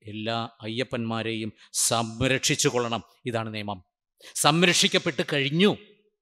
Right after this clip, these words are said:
നാൽപത്തൊന്ന് ദിവസത്തെ വ്രതം വേണം. മ-, വേറൊരു പ്രത്യേകതയാണത്. ഭൂതബന്ധങ്ങളാൽ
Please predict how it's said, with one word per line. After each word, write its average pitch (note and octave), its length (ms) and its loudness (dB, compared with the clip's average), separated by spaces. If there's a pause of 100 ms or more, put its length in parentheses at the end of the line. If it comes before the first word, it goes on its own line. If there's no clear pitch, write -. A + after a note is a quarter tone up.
(840)
നാൽപത്തൊന്ന് A2+ 440 -10
ദിവസത്തെ A#2+ 240 -6
വ്രതം A2+ 280 0
വേണം. B2+ 300 2 (540)
മ-, G#2+ 180 -8
വേറൊരു C3 320 0
പ്രത്യേകതയാണത്. C3+ 680 2 (800)
ഭൂതബന്ധങ്ങളാൽ C#3 880 2